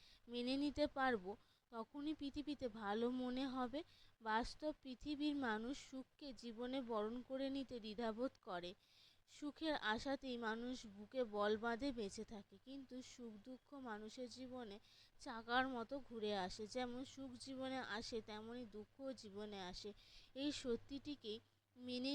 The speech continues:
নিয়ে মানুষ জীবন পথে এগিয়ে গেলে অবশ্যই এই পৃথিবীকে ভালো মন্দ ভালো মনে হবে। তো ভিডিওটা আজকে আমি এখানেই শেষ করলাম। ভালো লাগলে অবশ্যই বন্ধুর সাথে শে-, শেয়ার করতে ভুলো না।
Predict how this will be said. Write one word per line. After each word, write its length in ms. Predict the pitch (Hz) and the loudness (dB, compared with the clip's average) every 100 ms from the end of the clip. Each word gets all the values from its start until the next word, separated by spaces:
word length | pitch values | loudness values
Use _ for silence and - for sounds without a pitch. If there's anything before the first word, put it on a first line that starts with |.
| 285 | 4
নিয়ে 180 | 247 226 | 2 2
মানুষ 380 | 226 214 233 262 - | 0 0 -2 -4 -2
জীবন 280 | 233 214 240 247 | -4 -2 -4 0
পথে 240 | 269 - 208 214 | -2 -2 -4 -4
এগিয়ে 300 | 190 220 247 247 | -2 0 0 0
গেলে 200 | 247 202 196 | 0 2 2
অবশ্যই 420 | 202 226 - 285 262 | 0 -4 -2 -6 -6
এই 60 | 247 | -6
পৃথিবীকে 600 | 214 220 233 220 - 233 220 | -8 -6 -6 -8 -8 -8 -6
ভালো 200 | 214 202 202 | -4 -4 -4
মন্দ 260 | 208 208 214 285 - - _ _ _ 220 | -4 -8 -2 -2 -4 -20 _ _ _ -6
ভালো 260 | 226 247 277 | 0 2 4
মনে 200 | 240 240 370 | 2 2 -2
হবে। 280 | 254 185 175 190 - _ _ _ | -2 -8 -8 -12 -16 _ _ _
তো 40 | 220 | -6
ভিডিওটা 440 | 240 220 233 233 226 | -4 2 4 4 2
আজকে 180 | - - | 2 -6
আমি 120 | 220 202 | -4 -6
এখানেই 320 | - 220 254 269 | -6 -4 -2 0
শেষ 120 | 247 - | -2 -2
করলাম। 220 | 262 269 277 | -4 -4 -2
ভালো 120 | 202 202 | 0 0
লাগলে 200 | 202 208 | 0 0
অবশ্যই 440 | 196 208 226 269 247 | -2 -4 -6 -6 -6
বন্ধুর 340 | 233 233 233 | -4 -6 -6
সাথে 180 | 254 247 233 | -8 -10 -12
শে-, 260 | - 220 226 _ _ - _ - | -10 -10 -10 _ _ -20 _ -2
শেয়ার 240 | 285 247 | 6 6
করতে 240 | 247 254 277 | 6 0 0
ভুলো 220 | 262 269 | 0 0
না। 120 | 269 | 2